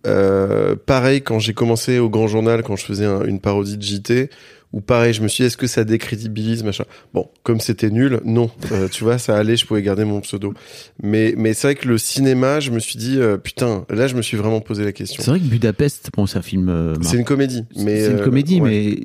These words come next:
Speaker 2: mais en fait, l'affiche, elle est vraiment premier degré, quoi. Elle
Speaker 1: Ouais.
Speaker 2: est trop chouette et tout,
Speaker 1: Ouais.
Speaker 2: machin. C'est vrai qu'il y a ton, il y a ton pseudo dessus.
Speaker 1: C'était, euh,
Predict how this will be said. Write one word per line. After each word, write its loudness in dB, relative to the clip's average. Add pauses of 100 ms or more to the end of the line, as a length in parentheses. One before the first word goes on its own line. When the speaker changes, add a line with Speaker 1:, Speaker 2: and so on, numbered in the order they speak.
Speaker 2:
mais -20
en -4
fait, -2
l'affiche, 0
elle 2
est 0
vraiment 0
premier 0
degré, 2
quoi. 0
Elle 2
Speaker 1:
Ouais. 2
Speaker 2:
est -4
trop -4
chouette 0
et -2
tout, -2
Speaker 1:
Ouais. 4
Speaker 2:
machin. 0
C'est -8
vrai -2
qu'il -6
y -8
a -16
ton, -2 (160)
il -6
y -2
a -4
ton -2
pseudo 0
dessus. 0
Speaker 1:
C'était, 0
euh, 2